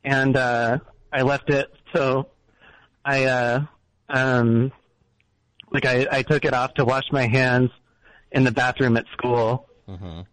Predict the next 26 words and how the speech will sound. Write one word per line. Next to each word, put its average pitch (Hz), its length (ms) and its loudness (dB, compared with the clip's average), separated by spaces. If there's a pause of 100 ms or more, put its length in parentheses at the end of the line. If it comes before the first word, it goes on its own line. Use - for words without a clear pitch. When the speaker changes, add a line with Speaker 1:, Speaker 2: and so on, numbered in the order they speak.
(160)
Speaker 1:
And 120 520 2
I 127 60 0
kinda 143 260 -2
forgot 123 380 0
about 117 320 0
it. 117 240 0 (600)
And 139 80 -4
then 160 120 4
the 147 80 4
next 143 340 -2
day, 147 280 0
there 139 120 0
was 127 120 0
another 135 280 2
kid, 135 480 0 (440)
um, 123 500 2 (580)
who 135 360 2
had, 131 560 0 (140)
you 131 100 -2
know, 127 140 2
a 120 80 -2 (100)
similar 135 340 2
watch. 123 380 -2 (180)
Speaker 2:
Yeah. 110 140 -10 (680)
Speaker 1:
And, 123 580 2 (240)
um, 113 540 2